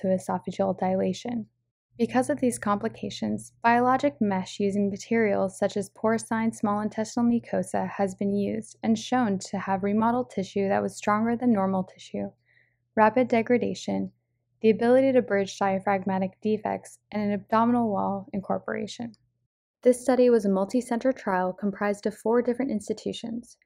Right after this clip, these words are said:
Patients that were eighteen years or older with a symptomatic paraesophageal hernia that was greater than five centimeters on upper G I were included. Exclusion criteria included patients that had previous esophageal or stomach operations,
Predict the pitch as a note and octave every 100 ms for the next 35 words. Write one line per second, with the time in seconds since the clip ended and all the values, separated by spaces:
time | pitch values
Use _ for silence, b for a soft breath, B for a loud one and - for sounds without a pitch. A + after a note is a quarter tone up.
0 | _ _ _ _ - A#3+ A#3+ D4 C#4 C4
1 | G#3 G3 - A3+ A3+ C#4+ C#4 C#4 C#4 C#4+
2 | - F#3 F#3 F#3 F#3 F3+ F#3+ G3 - G#3+
3 | G#3 A3+ A3 A#3+ - G3+ G3+ G3+ A3 G#3+
4 | A3 A#3+ A#3 F#3 F#3 F#3 F#3 F3+ G3 G3
5 | F#3+ - G3+ G#3 A#3+ G#3+ F#3 F#3+ F3+ -
6 | G3 F#3+ F#3 F#3 F3+ F#3 - - - F#3
7 | - G3 G3 F#3+ F#3 F3+ G3 G3 G3 A3+
8 | G#3 D#3 G#3 _ _ _ _ _ _ _
9 | _ _ - A3 - B3 B3 A#3+ G#3 G3
10 | F#3 - F#3+ F#3 F#3+ G3 G3+ F#3+ G3 -
11 | - A#3 A#3+ - B3+ B3+ G3 G3 F#3 -
12 | G#3+ G3+ A3 G#3 G3+ - G3+ G3+ A3 A#3+
13 | A#3+ A#3+ A3+ - F#3+ F#3 F#3 F#3 F#3+ F#3+
14 | F#3 G3+ G3 G3